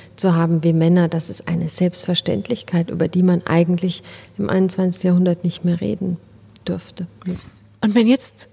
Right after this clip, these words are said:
Speaker 2: nehmen wir nicht die gute Fee, nehmen wir ihre Ma-, Namenspatronin, nehmen wir an, Maria käme und würde sagen, liebe Namensschwester Maria Mesrian, du darfst jetzt eine Vision haben.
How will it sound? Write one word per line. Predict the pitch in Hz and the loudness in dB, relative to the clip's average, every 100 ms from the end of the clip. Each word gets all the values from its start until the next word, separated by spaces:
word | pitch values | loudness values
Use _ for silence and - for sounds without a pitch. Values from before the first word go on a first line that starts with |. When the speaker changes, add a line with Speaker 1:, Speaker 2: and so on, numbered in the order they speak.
| _ - - | _ -12 2
Speaker 2:
nehmen | 247 254 | 4 6
wir | 220 | 4
nicht | 208 214 - | 4 0 -4
die | |
gute | 190 202 202 | -6 -4 -4
Fee, | - 190 | -4 -2
nehmen | 208 214 | 0 -2
wir | 190 | -2
ihre | 196 180 | -2 -2
Ma-, | 170 - | -2 -4
Namenspatronin, | 180 165 185 180 - 165 - - 170 160 | -2 0 0 -2 -4 -8 -8 -8 -6 -2
nehmen | 170 233 233 | 2 4 4
wir | 202 | 4
an, | 190 202 | 4 4
Maria | 180 175 - 202 190 165 | 2 0 -2 -2 0 -2
käme | - - 165 185 220 | -6 -6 -4 -2 -2
und | 196 180 | -4 -4
würde | 180 | -2
sagen, | 180 175 175 175 170 - - - - - | -2 0 2 2 2 -4 -18 -18 -20 -12
liebe | - 208 233 254 247 | -2 0 2 4 4
Namensschwester | 233 180 196 208 208 - 185 - | 4 2 2 0 -2 -4 -4 -2
Maria | 175 170 175 175 | -2 -2 -4 -4
Mesrian, | 170 170 - - 165 - 175 - - - - - - - - | -4 -6 -8 -10 -8 -6 -6 -8 -16 -20 -20 -20 -20 -20 -16
du | 196 233 | -2 2
darfst | 233 240 - - | 4 4 0 0
jetzt | 220 - - | 0 -2 -2
eine | 208 202 | 2 2
Vision | 196 190 190 180 180 165 | 0 0 0 2 0 -2
haben. | 170 170 170 160 175 | -6 -6 -4 -6 -8